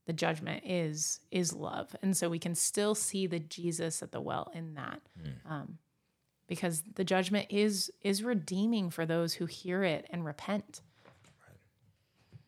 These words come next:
Speaker 1: Hopefully so, since so much of what we've talked about has been about the church, which, um, is, is supposed to be his bride. And so
Speaker 2: Yeah.
Speaker 1: surely there's space for, for repentance in that.
Speaker 2: Yeah.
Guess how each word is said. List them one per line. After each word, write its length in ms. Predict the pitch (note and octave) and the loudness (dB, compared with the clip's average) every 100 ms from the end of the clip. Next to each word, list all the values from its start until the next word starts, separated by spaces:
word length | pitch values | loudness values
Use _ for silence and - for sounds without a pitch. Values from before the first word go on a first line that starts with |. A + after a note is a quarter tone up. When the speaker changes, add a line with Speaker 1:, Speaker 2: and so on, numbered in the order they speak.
| _ _ _ _ - _ _ | _ _ _ _ -20 _ _
Speaker 1:
Hopefully 400 | - G3+ G3 D#3 | 2 2 2 -4
so, 280 | C#3+ D3 D3 | -2 0 0
since 460 | E3 E3 D#3 - - | -2 -4 -4 -6 -4
so 160 | - F#3+ | -2 0
much 220 | F3+ F3+ | 0 0
of 60 | F3 | 2
what 160 | E3+ | 2
we've 120 | F3 | 0
talked 300 | - E3+ E3+ | -4 -4 -4
about 240 | E3 D#3+ E3+ | 0 0 0
has 140 | E3+ | -4
been 160 | - E3 | -4 -2
about 240 | D#3+ D#3 | -2 -4
the 60 | D#3+ | -8
church, 520 | - - F3 E3 - | -6 -2 -2 -4 -8
which, 400 | E3 D#3 - - _ _ _ _ _ E3 | -6 -6 -8 -16 _ _ _ _ _ -20
um, 320 | D#3+ E3+ E3 _ _ _ - | -18 -18 -20 _ _ _ -4
is, 300 | F#3+ F#3 - _ D#4 | 0 0 -2 _ 4
is 260 | G#3+ G#3+ | 4 4
supposed 400 | - D3+ D#3 D3+ | 0 -2 -2 -4
to 60 | - | -6
be 120 | D#3+ | -8
his 200 | D#3 D3+ | -12 -14
bride. 400 | - F2 C#2+ - | -4 -2 -2 -4
And 180 | D#3+ D#3 | -6 -8
so 380 | - D#3 D3+ D#3 _ _ _ _ _ _ _ _ - | -4 -4 -4 -8 _ _ _ _ _ _ _ _ -8
Speaker 2:
Yeah. 60 | |
Speaker 1:
surely 340 | - G3 F#3+ E3 | 0 2 2 0
there's 220 | D#3+ D#3 | -2 -2
space 400 | - D#3+ D3+ - | -2 -2 -2 -6
for, 500 | - D3+ D3+ E3 D#3+ _ _ | -10 -12 -10 -10 -12 _ _
for 180 | F3 | -2
repentance 720 | D#3+ E3 - D#3 - - - D#3+ | 0 -2 -4 -6 -6 -18 -20 -20
in 80 | |
that. 180 | D3+ - D4+ _ _ _ _ | -20 -20 -20 _ _ _ _
Speaker 2:
Yeah. 140 | - | -18